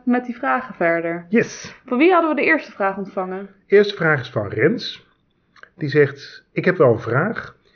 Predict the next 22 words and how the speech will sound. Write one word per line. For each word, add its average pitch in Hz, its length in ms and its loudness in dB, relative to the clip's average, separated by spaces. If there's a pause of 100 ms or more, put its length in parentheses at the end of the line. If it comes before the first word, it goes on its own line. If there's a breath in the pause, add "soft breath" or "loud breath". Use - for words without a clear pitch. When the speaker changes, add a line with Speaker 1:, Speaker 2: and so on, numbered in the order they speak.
(220 soft breath)
Speaker 2:
Hoe 190 160 -2
zou 180 200 2
je 156 100 2
ons 143 260 -2
verkiezingsprogramma 127 720 -2
in 110 260 -4
één 156 320 2
zin 123 320 2
samenvatten?" 131 680 -2
Nou, - 100 -20 (1500)
dat 98 140 -14
is - 80 -18
meteen 113 360 -2
wel 107 220 -2
een 104 180 -6 (380)
stevige - 500 0
vraag 127 380 -2
Speaker 1:
Ja, 240 180 4 (200)
Speaker 2:
ook. - 80 -2
Speaker 1:
ja, 185 280 4
ja. 185 300 0
Speaker 2:
<laughs> - 0 -